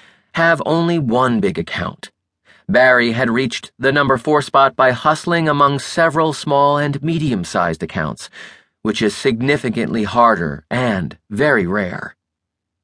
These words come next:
I made a presentation to this conference right before this awards event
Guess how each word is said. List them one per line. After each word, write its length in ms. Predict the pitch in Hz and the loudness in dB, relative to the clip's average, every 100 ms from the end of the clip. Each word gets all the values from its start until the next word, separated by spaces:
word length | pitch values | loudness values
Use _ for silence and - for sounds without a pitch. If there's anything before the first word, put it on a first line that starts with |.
| _ _ _ _ _ - | _ _ _ _ _ 0
I 220 | 165 170 | 4 4
made 240 | 151 120 | 2 2
a 60 | 101 | -2
presentation 720 | - 107 98 87 101 95 98 | -2 -2 0 -2 -4 -2 -4
to 100 | 95 | -4
this 160 | 101 104 | -4 -4
conference 600 | - 110 101 110 104 - | 0 0 0 -2 -4 0
right 260 | 190 202 - | 2 2 0
before 380 | 147 156 139 | -2 2 2
this 160 | 113 117 | 2 0
awards 440 | 113 120 117 101 | 0 2 2 0
event 360 | 101 92 85 | -2 -2 -4